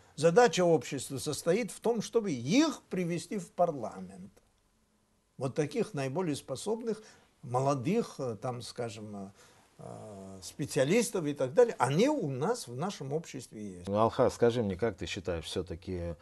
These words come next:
Speaker 2: есть у нас такой ресурс, чтобы сделать вот тот парламент, который в качественном смысле гораздо будет выше всех предыдущих?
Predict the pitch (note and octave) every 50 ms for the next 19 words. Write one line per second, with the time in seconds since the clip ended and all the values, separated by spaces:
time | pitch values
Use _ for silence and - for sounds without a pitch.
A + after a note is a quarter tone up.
0 | - - _ _ - E2+ E2+ F2+ C#3 F#3+ F#3+ - - G#2 F#2+ F#2+ F#2 F2 - -
1 | F#2+ F2 - G2+ F#2 F2 F2+ F2 - - C#3 C#3 B2+ - - - F#2 F2+ F2+ F2
2 | E2+ E2+ E2 G#2 A#2 C3 C3+ A#2 F2+ - F#2 G2 F#2+ F#2 - - A#2+ A2 F#2+ -
3 | - G2 F#2+ F#2 F#2 G2+ A#2+ C#3+ D3+ D3 G2+ E2+ - - E2+ - G2 F#2+ F#2 F2+
4 | E2+ - - C#3 C#3+ - - - - F#2+ E2+ E2 D#2 - - F#2+ E2+ - - F2
5 | E2 D#2+ E2+ E2 F2+ G#2 G#2+ G2 F#2+ F2 E2 F#2+ F#2 E2+ F2 F2 F#2+ G2+ - -
6 | - - - - - - - - D#2+ D2+ D2 D2+ - - - - - - -